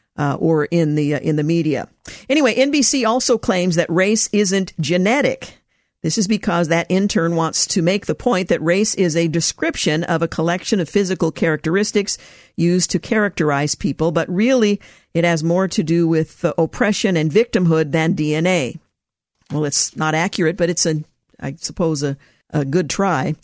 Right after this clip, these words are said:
The victimhood hierarchy that leftists are so desperate to put forward is nonsense based not on facts, but on Marxist ideology.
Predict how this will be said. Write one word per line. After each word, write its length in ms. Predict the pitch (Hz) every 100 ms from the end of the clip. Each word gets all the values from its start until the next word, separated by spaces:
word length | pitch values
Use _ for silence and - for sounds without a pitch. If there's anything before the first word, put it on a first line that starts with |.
| - -
The 100 | 196
victimhood 540 | 180 269 - 247 214 185
hierarchy 800 | - 202 240 - 156 135 135 165
that 180 | 170
leftists 580 | 143 170 180 170 - -
are 60 | 156
so 220 | - 196
desperate 480 | 151 175 196 - 151
to 80 | 156
put 220 | 208 175
forward 500 | - 220 170 156 170
is 240 | 165 160
nonsense 640 | 160 180 202 - 135 170 -
based 300 | 151 170 -
not 180 | 175
on 160 | 196 160
facts, 420 | - 202 175 180
but 200 | - 160
on 240 | 160 156 151
Marxist 640 | 151 180 196 185 160 -
ideology. 840 | 151 156 175 190 196 170 127 127